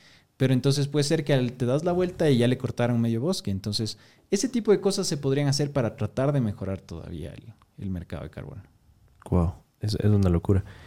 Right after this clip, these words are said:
Speaker 2: Y solo, y solo como para fortalecer dónde está como el problema realmente, entiendo que este discurso de que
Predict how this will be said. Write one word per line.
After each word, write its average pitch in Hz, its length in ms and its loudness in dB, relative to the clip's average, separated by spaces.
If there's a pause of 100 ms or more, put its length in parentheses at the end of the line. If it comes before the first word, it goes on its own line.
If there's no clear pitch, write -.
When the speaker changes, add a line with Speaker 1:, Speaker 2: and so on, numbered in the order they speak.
(140)
Speaker 2:
Y 113 80 4
solo, 127 280 8
y 127 60 0
solo 139 240 8
como 127 220 6
para 95 160 4
fortalecer 95 1000 4
dónde 101 380 6
está 98 260 6
como 92 260 4
el 82 100 4
problema 92 500 6
realmente, 92 580 4 (460)
entiendo 120 340 6
que 113 140 8
este 110 240 8
discurso 110 880 6
de 95 240 0
que 90 320 2